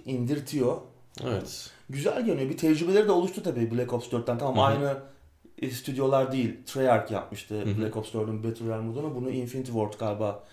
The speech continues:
Speaker 2: Hı hı.
Speaker 1: yanlış bilmiyorsam onlar hazırladılar. Ama bir bilgi paylaşımı olmuştur.
Speaker 2: Tabii,
Speaker 1: Oradan,
Speaker 2: tabii,
Speaker 1: e,
Speaker 2: tabii.
Speaker 1: gelen tecrübelerle.
Speaker 2: Kesinlikle.
Speaker 1: Ki o da çok başarılıydı. İyi
Speaker 2: Evet.
Speaker 1: çalışıyordu en azından.
Speaker 2: Evet.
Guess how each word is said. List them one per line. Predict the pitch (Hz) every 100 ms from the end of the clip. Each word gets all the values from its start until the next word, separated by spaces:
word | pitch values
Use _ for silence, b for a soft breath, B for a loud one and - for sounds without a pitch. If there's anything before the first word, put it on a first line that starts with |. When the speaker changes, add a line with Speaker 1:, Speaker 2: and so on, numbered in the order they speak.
| -
Speaker 2:
Hı |
hı. | 98 101
Speaker 1:
yanlış | 110 110 -
bilmiyorsam | 113 113 117
onlar | 117 117 117 - - -
hazırladılar. | 110 110 117 107 143 165 - b b b b b b b b b -
Ama | 170 170
bir |
bilgi | 160 165 180
paylaşımı | 151 135 131 180
olmuştur. | 165 160 165 - 170
Speaker 2:
Tabii, | 185
Speaker 1:
Oradan, | 139 139 135
Speaker 2:
tabii, | 113
Speaker 1:
e, | 123
Speaker 2:
tabii. | 101 117
Speaker 1:
gelen | 123 123 127
tecrübelerle. | 127 120 117 123 123 117 151 202
Speaker 2:
Kesinlikle. | 104 - 101
Speaker 1:
Ki | 160
o |
da | 165
çok | 170
başarılıydı. | 135 131 127 117 113 135 160
İyi | -
Speaker 2:
Evet. | -
Speaker 1:
çalışıyordu | - 131 117 113 113
en |
azından. | 107 107 113 175
Speaker 2:
Evet. | 202 185 -